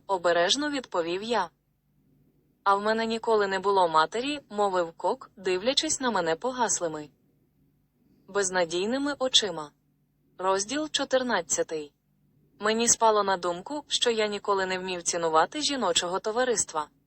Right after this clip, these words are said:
Хоча й не дуже вразливий на жіночі принади, я все своє життя пробув в оточенні жінок. Моя мати і сестри завжди були коло мене, і я завжди намагався уникнути їх,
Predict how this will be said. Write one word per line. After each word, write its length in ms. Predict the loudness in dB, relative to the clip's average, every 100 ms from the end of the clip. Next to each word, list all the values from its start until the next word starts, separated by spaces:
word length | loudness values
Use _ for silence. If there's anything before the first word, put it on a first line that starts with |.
| _ _ _ _ _
Хоча 360 | -4 0 4 4
й 100 | 2
не 140 | -2
дуже 260 | 0 0 2
вразливий 520 | 2 2 2 -2 -2
на 140 | -2 -2
жіночі 460 | -2 -2 -2 -4
принади, 560 | -4 -2 0 0 -2 -8
я 160 | -2 0
все 240 | 2 2
своє 300 | 2 0 0
життя 360 | 0 -2 -2 -2
пробув 380 | 0 0 0 -2
в 220 | -4 -6
оточенні 580 | -4 -2 -2 -2 -4 0
жінок. 540 | 0 0 -2 -6 -12 _ _ _ _ _ _ _ -2
Моя 340 | 2 6 6
мати 320 | 6 2 2
і 60 | 2
сестри 460 | 4 4 2 -2
завжди 400 | 2 2 2 -4
були 260 | -2 -2 -2
коло 320 | 0 2 2
мене, 320 | 2 0 -4 -6
і 140 | -8 0
я 160 | 2
завжди 400 | 4 4 2 -2
намагався 600 | 0 2 4 4 2 2 0
уникнути 640 | -2 -2 -4 -6 -10 -8
їх, 340 | -6 -6 -8